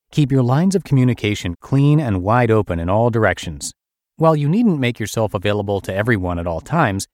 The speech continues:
at least provide team members with multiple means of reaching you: email, phone, I M, et cetera. They'll need some way to check in with you on points they don't understand, a means to turn in work, a channel to notify you in the event of crises,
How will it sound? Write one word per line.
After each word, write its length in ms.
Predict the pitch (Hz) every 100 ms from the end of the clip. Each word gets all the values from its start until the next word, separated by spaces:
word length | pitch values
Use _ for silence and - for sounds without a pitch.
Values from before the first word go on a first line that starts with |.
| _ _ _
at 100 | 151
least 400 | 151 175 196 -
provide 460 | - 110 117 113 104
team 200 | - 117
members 380 | 101 92 98 -
with 100 | 92
multiple 520 | 95 123 131 120 110
means 340 | 101 101 98
of 140 | 87 117
reaching 280 | 127 - 85
you: 200 | 76 - _ _ _ -
email, 460 | 139 131 131 135 -
phone, 480 | _ 110 104 110 117 _ -
I 160 | 117
M, 320 | 117 85 85 -
et 100 | -
cetera. 380 | - 139 98 76 - _ _ _ _ 147
They'll 100 | 147
need 260 | 170 220
some 220 | - 151
way 160 | 123 120
to 140 | 113
check 260 | 92 110 101
in 160 | 123 110
with 160 | -
you 160 | 92 87
on 160 | 87
points 320 | 87 120 117 -
they 140 | 101
don't 180 | 104 104
understand, 680 | 95 82 - 131 85 78 - _ _ _
a 80 | 120
means 400 | 117 131 156 160
to 100 | -
turn 300 | 101 123 117
in 180 | 104 95
work, 380 | 139 92 107 _ _ -
a 60 |
channel 360 | - - 175 170
to 140 | 151
notify 460 | 131 165 180 - 87
you 200 | 87 92
in 100 | 107
the 120 | 95
event 260 | 92 101 87
of 80 | 78
crises, 560 | 143 151 - 78 -